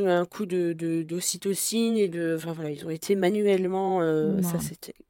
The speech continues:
Speaker 1: un peu avec une gynéco qui dit, « Ah, j'espère pas aller au bloc, hein, ça fait vingt-quatre heures que je suis là. »
Speaker 2: Ah.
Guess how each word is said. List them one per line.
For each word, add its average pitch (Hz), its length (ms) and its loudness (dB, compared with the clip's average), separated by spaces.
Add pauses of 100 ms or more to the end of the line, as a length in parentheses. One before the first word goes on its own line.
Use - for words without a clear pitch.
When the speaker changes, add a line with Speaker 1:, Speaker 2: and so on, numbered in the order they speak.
(160)
Speaker 1:
un 185 120 -4
peu 196 260 -2
avec 175 300 2
une 202 120 0
gynéco 196 540 0
qui - 180 -8
dit, « 180 120 4
Ah, 196 120 6
j'espère 185 320 -4
pas 254 120 6
aller 240 100 6
au 226 120 2
bloc, 226 280 0
hein, 180 60 -4
ça - 140 -6
fait - 120 -8
vingt-quatre 220 460 0
heures 226 100 -6
que 202 80 -8
je 180 40 -6
suis - 160 -8
là. » 196 240 0
Speaker 2:
Ah. 233 60 -16